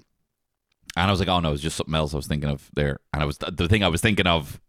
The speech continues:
was, you know, what would he be doing on the beach? You know, he'd die, you know? Um, and so I was just kinda laughing to myself about that while,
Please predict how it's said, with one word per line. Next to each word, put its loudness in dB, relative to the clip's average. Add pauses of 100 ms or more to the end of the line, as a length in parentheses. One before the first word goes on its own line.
(120)
was, 0 (500)
you 2
know, 4
what 2
would 0
he 0
be 0
doing 2
on -2
the -2
beach? -4
You -4
know, -2
he'd -4
die, 2 (800)
you 2
know? 0 (720)
Um, 0 (680)
and -4
so 0
I 2
was -2
just -4
kinda -2
laughing 0
to -8
myself 0
about -4
that -4 (180)
while, -2